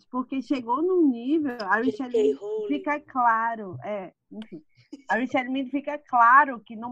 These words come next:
Speaker 1: meio da, da, tipo assim, chegou um, um nível da série, do, da segunda série, que é Bloodlines, né, de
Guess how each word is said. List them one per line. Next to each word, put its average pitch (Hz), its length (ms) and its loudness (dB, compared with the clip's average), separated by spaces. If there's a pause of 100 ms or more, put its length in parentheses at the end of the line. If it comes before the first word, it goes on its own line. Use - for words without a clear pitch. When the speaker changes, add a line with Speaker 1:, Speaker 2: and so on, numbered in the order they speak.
Speaker 1:
meio 311 400 -4
da, 277 220 6
da, 190 240 -4
tipo 226 200 -16
assim, 220 440 -16
chegou 226 280 -10
um, 285 380 -4
um 262 100 -2
nível 247 320 -8
da 208 200 -4
série, 220 640 -8 (340)
do, 190 260 -8
da 196 180 -4
segunda 196 420 -12
série, 175 260 -14
que - 80 -18
é 170 60 -14
Bloodlines, 180 760 -14
né, 185 220 -16
de 165 420 -16